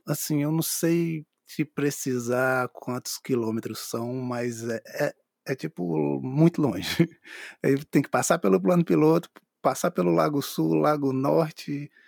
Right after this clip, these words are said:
até chegar, quer dizer, pa-, ou pelo Lago Sul ou pelo Lago Norte pra chegar no, no Paranoá.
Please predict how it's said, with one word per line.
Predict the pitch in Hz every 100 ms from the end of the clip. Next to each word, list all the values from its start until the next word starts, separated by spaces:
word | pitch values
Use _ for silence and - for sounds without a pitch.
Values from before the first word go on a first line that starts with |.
| _ _ -
até | 131 147
chegar, | 147 160 131 127 - _
quer | 131
dizer, | 127 117 101
pa-, | 117 - _
ou | 147 165
pelo | 165 147
Lago | 135 135
Sul | 147
ou |
pelo | - 143
Lago | 139 139
Norte | 135 160
pra | -
chegar | 151 160 131 120
no, | 139 139 135 131
no | 131
Paranoá. | 131 131 131 151 151 82